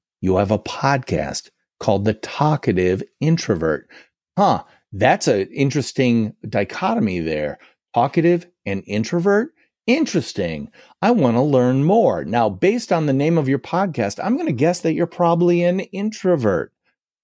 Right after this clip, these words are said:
That's interesting. All, do you see what you've already done?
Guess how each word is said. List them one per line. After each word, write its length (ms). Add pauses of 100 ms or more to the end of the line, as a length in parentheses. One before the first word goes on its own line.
(360)
That's 280
interesting. 840 (460)
All, 180
do 300
you 80
see 200
what 180
you've 140
already 240
done? 400